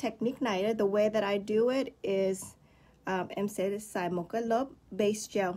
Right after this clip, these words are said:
This one is a little bit different than the other two. Hai cái này thì nó hơi flat phải không? So bây giờ Cindy sẽ làm một cái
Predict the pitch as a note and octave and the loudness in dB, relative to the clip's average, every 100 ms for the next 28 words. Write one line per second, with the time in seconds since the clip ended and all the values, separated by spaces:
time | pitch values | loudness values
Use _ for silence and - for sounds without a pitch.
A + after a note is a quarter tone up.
0 | - B3 C4+ C4+ B3 G#3+ A3 C4 C4 A3+ | -2 0 2 2 2 4 6 4 4 0
1 | - A#3 - G3+ F#3+ F3 - _ _ _ | 2 0 0 -4 -4 -10 -20 _ _ _
2 | G3+ G3 F#3+ - G#3 G3+ G3+ G3+ - - | -2 0 -2 -4 0 2 2 0 -4 0
3 | G3 F3+ - _ _ _ _ _ _ _ | 0 0 -8 _ _ _ _ _ _ _
4 | - - A3 G#3+ A#3+ G3+ F#3+ F#3+ F#3 A3+ | -20 -6 -4 -2 -2 -2 -2 -2 -2 0
5 | G#3 G#3+ - A3 D4 - F3 G#3+ G3+ G#3+ | 0 0 -2 -2 -2 -6 -6 -2 -2 -4
6 | - _ _ _ _ G3+ F#3+ G3+ G3+ G3 | -10 _ _ _ _ -6 -2 0 0 -4
7 | - G#3 G3 F#3 F3+ G3+ F#3+ F3+ - | -2 -2 -2 -2 -4 -2 -2 -2 -4